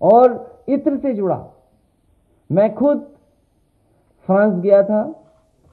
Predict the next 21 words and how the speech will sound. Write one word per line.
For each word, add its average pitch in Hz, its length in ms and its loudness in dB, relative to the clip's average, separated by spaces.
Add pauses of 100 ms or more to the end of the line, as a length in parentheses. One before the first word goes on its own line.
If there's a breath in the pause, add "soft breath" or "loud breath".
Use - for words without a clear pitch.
(260)
वहाँ 196 260 2
जो 208 180 0
इत्र 214 280 -4
की 196 160 -6
नगरी 185 360 0
है, 208 120 0
जहाँ 190 240 -4
सबसे 208 300 -8
ज़्यादा 196 300 0
ब्रांडेड, 196 640 -4
सबसे 190 260 -6
ज़्यादा 190 300 -2
जो, 190 220 -4
अ, 147 840 -4 (200)
बड़ा 208 220 4
काम 196 240 -2
होता 196 220 -2
है 196 100 4
इत्र 190 200 -6
का, 202 180 0
उनके 185 520 0